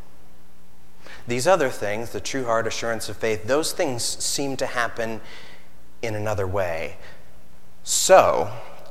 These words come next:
this is not the kind of thing that we do with our kids at the dinner table. "If you eat your peas,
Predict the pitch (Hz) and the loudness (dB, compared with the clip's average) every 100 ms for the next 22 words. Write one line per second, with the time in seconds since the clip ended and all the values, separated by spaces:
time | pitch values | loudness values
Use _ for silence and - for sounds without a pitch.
0 | - 127 123 170 - 202 156 151 151 151 | -6 -4 0 2 2 2 2 0 2 2
1 | 175 156 113 123 131 123 117 - 123 117 | 2 2 0 0 0 0 0 -2 0 0
2 | 110 107 107 107 120 113 107 110 - 110 | 2 0 0 0 0 0 0 0 0 -2
3 | 92 98 95 107 98 90 90 85 76 - | -2 -2 -2 -2 -2 -2 -4 -4 -4 -6
4 | - - - - - - - - - - | -6 -6 -6 -6 -6 -6 -6 -6 -6 -6
5 | - - - - - - - - - - | -6 -6 -6 -6 -6 -6 -6 -6 -6 -6
6 | - - - - 117 - 127 131 123 143 | -6 -6 -4 -2 0 0 0 0 0 0
7 | - 110 90 90 98 - - | 0 -2 -2 -2 -4 -4 -4